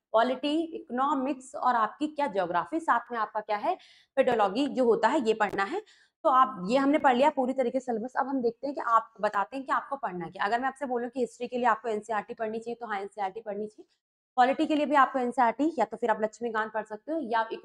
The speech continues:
geography के लिए आपको सिक्स से लगा के ट्वेल्व तक की एनसीईआरटी पढ़नी चाहिए, क्योंकि वहाँ पे आपकी एक human ज्योग्राफी की भी एनसीईआरटी आती है, जहाँ पे mention किया उन्होंने human geography, physical geography की भी आती है और साथ में आपकी क्या है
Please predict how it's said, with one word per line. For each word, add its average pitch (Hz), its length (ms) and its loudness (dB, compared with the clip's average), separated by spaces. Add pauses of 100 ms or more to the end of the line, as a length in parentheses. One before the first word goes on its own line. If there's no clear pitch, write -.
(100)
geography 254 500 0
के 269 100 -12
लिए 262 100 -2
आपको 262 160 -4
सिक्स 226 260 -6
से 262 80 -4
लगा 220 160 0
के 220 120 -6
ट्वेल्व 285 360 0
तक 240 120 -4
की 220 80 -6
एनसीईआरटी 208 380 -6
पढ़नी 208 260 -4
चाहिए, 220 160 -10
क्योंकि 262 140 -4
वहाँ 214 180 2
पे 240 120 -6
आपकी 247 260 -4
एक 277 100 -8
human 233 320 -4
ज्योग्राफी - 920 0
की 302 80 0
भी 294 80 2
एनसीईआरटी 240 460 2
आती 220 240 0
है, 254 60 -4
जहाँ 220 200 0
पे 240 100 -2
mention 226 320 0
किया 240 180 -2
उन्होंने 226 220 -2
human 214 240 -2
geography, 202 380 -4
physical 269 320 -6
geography 208 400 -2
की 277 80 -8
भी 254 100 -6
आती 220 240 -6
है 254 40 -4
और 254 60 -8
साथ 208 300 -6
में 226 60 -4
आपकी 226 220 -8
क्या 208 140 -4
है 320 180 -6